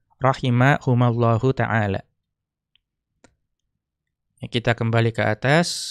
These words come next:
Fala yajuzu hadful khobari hadithun ahduhum bi kufrin.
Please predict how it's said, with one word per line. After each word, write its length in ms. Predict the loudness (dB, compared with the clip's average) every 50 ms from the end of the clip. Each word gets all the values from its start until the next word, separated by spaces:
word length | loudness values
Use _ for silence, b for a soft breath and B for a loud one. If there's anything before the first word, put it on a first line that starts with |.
| -12 -12 -14 -14 -16 -18 _ _ _ _ _ _ _ _ _ _ _ _ _ -10
Fala 480 | -2 0 2 4 6 6 6 6 6 6
yajuzu 960 | 8 8 6 6 6 4 4 4 6 6 4 4 4 4 4 4 4 2 -2
hadful 720 | -6 -10 -4 0 0 0 0 0 -2 2 4 4 4 4
khobari 800 | 2 0 2 2 2 4 4 2 2 2 2 2 2 0 -2 -4 -8 -16
hadithun 1040 | -14 -8 -2 0 0 0 0 0 2 2 2 0 2 2 2 4 4 2 -2 -4 -2
ahduhum 720 | 0 0 0 0 0 0 2 2 2 2 0 0 0 0
bi 160 | -2 -2 -4
kufrin. 720 | -4 -2 -4 -4 -4 -4 -6 -4 -2 -2 -2 -4 -6 -8